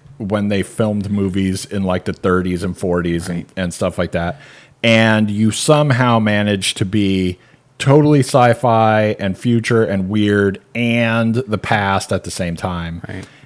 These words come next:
Speaker 1: And it's ki-, almost, like, got that. It's a little bit more of a, like, sepia past
Speaker 2: Yeah.
Speaker 1: <laughs> than,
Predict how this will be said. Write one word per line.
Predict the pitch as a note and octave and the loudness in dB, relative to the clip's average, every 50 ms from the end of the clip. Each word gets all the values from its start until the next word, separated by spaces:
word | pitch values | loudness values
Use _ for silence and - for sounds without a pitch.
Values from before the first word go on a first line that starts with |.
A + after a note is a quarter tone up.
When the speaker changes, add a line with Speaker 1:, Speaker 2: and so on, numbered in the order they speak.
| - _ - | -18 _ -4
Speaker 1:
And | B2 B2+ | -4 -2
it's | C#3+ C#3 - | -2 -4 -6
ki-, | - - - - - F#3+ G3 G#3 - - | -8 -8 -8 -6 -6 -6 -6 -6 -4 0
almost, | - G3 G#3+ A3+ A3+ G#3+ F3+ D3 C#3+ C#3 C#3+ C#3 - - - | 2 4 6 8 6 6 8 8 8 8 8 6 4 2 0
like, | A2+ G#2 G2 F2+ C#2+ | 2 2 2 2 0
got | - F#2 F2 F2 F2+ - | 0 0 0 0 -2 -2
that. | - F#2 F2 F2 F#2 - - | -2 -2 -2 -2 -2 -2 -2
It's | B2 - - | 0 2 2
a | C#3+ | 4
little | C3+ D3 E3 E3+ D#3 | 6 6 6 6 6
bit | D3 C#3+ B2+ | 4 4 2
more | A#2 B2 B2+ B2 B2 | 2 4 4 4 4
of | A2+ G2 G2+ | 4 4 4
a, | G2+ F#2+ F#2+ F#2 | 4 4 4 2
like, | F2+ F2+ F2 E2+ - - | 2 0 -4 -6 -8 -10
sepia | - - - D3+ D#3 C#3+ - G#2+ F#2 F2+ E2+ D#2+ D#2 D#2+ D#2 - | -10 -4 0 0 0 0 0 0 0 0 0 -2 -4 -8 -10 -8
past | - F#2+ E2+ D#2+ D#2 E2+ E2 - - - | -8 -8 -8 -8 -8 -10 -10 -10 -10 -10
Speaker 2:
Yeah. | G2+ G2+ - G2 C3 A#2+ A#2+ - - - - - - - - - | -8 -6 -2 0 2 2 2 0 -2 -6 -10 -12 -12 -6 -4 -2
Speaker 1:
<laughs> | A#3+ - | 0 2
than, | C3 A#2 D3+ - A#2 B2+ C3 - C3 C#3 B2+ B2 A#2 A#2 G2+ | 4 4 4 4 4 4 4 6 6 6 6 6 4 2 0